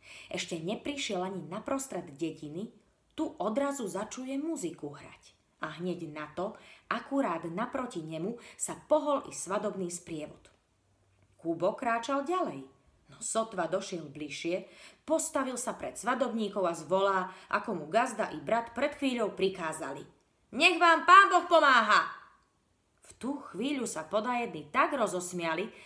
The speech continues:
že nemohli krok urobiť. Iní sa zasa nahnevali, že si Kubo z mladého zaťa i z mladuchy a ostatných svadobníkov robí posmech.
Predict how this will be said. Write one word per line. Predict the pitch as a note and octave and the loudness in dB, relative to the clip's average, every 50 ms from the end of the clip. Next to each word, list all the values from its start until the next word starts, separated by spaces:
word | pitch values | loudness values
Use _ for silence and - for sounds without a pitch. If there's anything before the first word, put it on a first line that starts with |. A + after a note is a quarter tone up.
| - - - - | -20 -20 -14 -8
že | E3 E3 F#3+ | -2 2 2
nemohli | F#3+ A#3+ D#4 E4 E4 D4+ C4+ B3 A#3+ | 4 6 6 6 6 4 2 0 -2
krok | - - C#4 B3+ - - | 0 0 0 2 2 0
urobiť. | F#3+ F3 E3 D#3 D3 - - - - _ _ _ _ _ - F#3 | 0 0 0 0 -2 -4 -16 -18 -20 _ _ _ _ _ -2 0
Iní | G3+ A3 G#3 F#3 F3+ | 0 0 0 -2 -2
sa | F3+ E3 E3 | -2 -2 -2
zasa | E3 F#3 F3+ - E3 D3+ | -2 -2 -4 -4 -6 -6
nahnevali, | D#3 D#3 E3+ F3 F3 F3+ F3 F#3 F#3 F3 F3 F3 G3 A3 - - - - - | -4 -2 -2 -2 0 0 0 0 2 2 2 2 2 -2 -4 -10 -18 -18 -14
že | - - G3 F#3 | -8 -6 -6 -4
si | - F#3+ F3+ | -4 -4 -4
Kubo | - C#4 C#4+ D4+ B3+ | -2 0 2 2 2
z | G3 F#3+ F#3 | 2 2 0
mladého | G#3+ C4 C#4+ A#3 A3+ F3+ D#3+ D3+ | 0 0 2 2 0 0 0 -2
zaťa | D3+ D3 F#3 G#3 G#3 - G#3 E3 E3 | -2 0 0 0 0 -2 -4 -6 -6
i | |
z | D#3 C#3 D3+ | -6 -6 -4
mladuchy | E3 F3+ F#3+ F#3+ G3 F#3 - F#3+ E3 | 0 2 2 2 2 -2 0 -2 -2
a | D3 - - | 0 -2 -2
ostatných | - - - E3+ - D#3 D3+ - | -4 -2 -4 -4 -4 -4 -10 -8
svadobníkov | - - F#3 G3+ G#3 A3 G#3 A3+ A3+ A3 - B3+ A#3+ | -2 0 0 4 4 4 2 2 -2 -2 -2 0 0
robí | A#3 A3 G#3+ C#4 D4+ D4+ | 0 0 0 0 -2 -2
posmech. | - F#4 G4 F#4+ - G3 D#3 - - | 0 0 0 0 -2 -4 -6 -10 -12